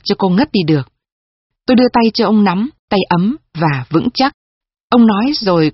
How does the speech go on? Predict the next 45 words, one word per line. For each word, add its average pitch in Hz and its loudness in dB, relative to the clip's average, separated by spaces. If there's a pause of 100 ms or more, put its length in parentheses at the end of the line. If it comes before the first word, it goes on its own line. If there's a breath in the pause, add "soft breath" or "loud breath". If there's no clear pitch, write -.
quay 240 0 (100)
chìa 175 0
khóa 170 -6
trong 196 0
ổ, 151 -2 (180)
mở 165 0
cửa. 139 -4 (1300)
Tôi 285 2
thấy 254 2
một 302 0 (100)
gian 240 2
buồng 156 0 (280 soft breath)
mà 190 2
tôi 262 4
nhớ 220 2
trước 311 0
đây 208 2
đã - -2
có 294 0
lần 160 0
bà 139 0
Fairfax 214 -2 (180)
chỉ - -4 (100)
cho 196 -4
tôi 185 -4 (340)
khi 247 2
bà 160 -2
dẫn - -2
tôi 208 0
đi 190 -2
xem 185 -4
khắp - -4
nhà. 156 -4 (600)
Buồng 156 0
có 190 -2
căng 214 0
thảm, 135 -4 (320)
nhưng 202 4
những 190 0
tấm 247 0
thảm 160 -4
bây 208 2 (120)
giờ 151 -2
đã 123 -6
được 196 -2